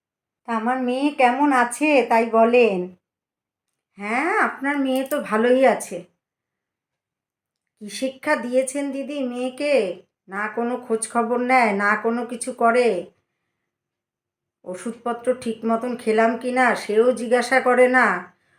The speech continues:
কোনো কাজ তো পারেই না আপনার মেয়ে।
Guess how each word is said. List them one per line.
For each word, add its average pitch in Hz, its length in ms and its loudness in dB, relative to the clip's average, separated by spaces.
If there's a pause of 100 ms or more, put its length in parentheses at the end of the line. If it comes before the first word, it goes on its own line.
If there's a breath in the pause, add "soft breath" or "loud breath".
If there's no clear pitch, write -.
(200)
কোনো 302 480 0
কাজ 247 300 4 (160)
তো 311 140 -2
পারেই 226 680 4
না 208 220 -2
আপনার 185 320 -6 (100)
মেয়ে। 190 180 -18